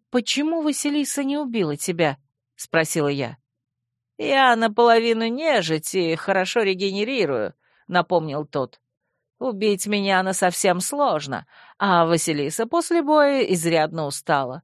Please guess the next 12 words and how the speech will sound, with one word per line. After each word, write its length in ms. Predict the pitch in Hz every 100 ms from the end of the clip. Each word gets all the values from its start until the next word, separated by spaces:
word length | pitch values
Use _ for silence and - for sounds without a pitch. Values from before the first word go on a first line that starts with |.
| _ _ _
Доступа 580 | 403 349 240 - 196 202
к 80 | 196
источнику-то 720 | 196 180 151 - 151 160 160
у 60 | 160
нее 260 | 160 151
нет. 360 | 151 240 302 - _ _ _ _ _
Потому 480 | - 165 175 175 175
она 220 | 175 175
плюнула 760 | 185 285 330 339 330 311 294 285 -
да 240 | 269 370
ушла». 520 | 202 - 147 147 143 - _ _ _ _ _ _ _ _ _ -
«И 240 | 226 -